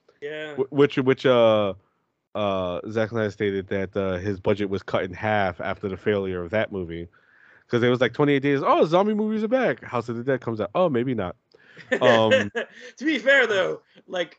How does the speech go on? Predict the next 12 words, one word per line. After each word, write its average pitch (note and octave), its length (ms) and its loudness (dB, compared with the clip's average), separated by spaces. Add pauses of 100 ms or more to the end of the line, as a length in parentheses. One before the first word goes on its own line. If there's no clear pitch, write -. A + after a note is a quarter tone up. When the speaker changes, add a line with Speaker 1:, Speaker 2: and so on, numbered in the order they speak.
(100)
Speaker 1:
why G#3+ 260 -2
would A#3+ 160 -6
you G#3 60 -14
give G3 160 -10
Uwe F#3 260 -14
Boll E3+ 240 -2
a - 20 -6
lot C#3+ 140 -4
of C3+ 80 -8
money? A#2+ 240 -8
<laughs> - 60 -20
Like A#3+ 1120 2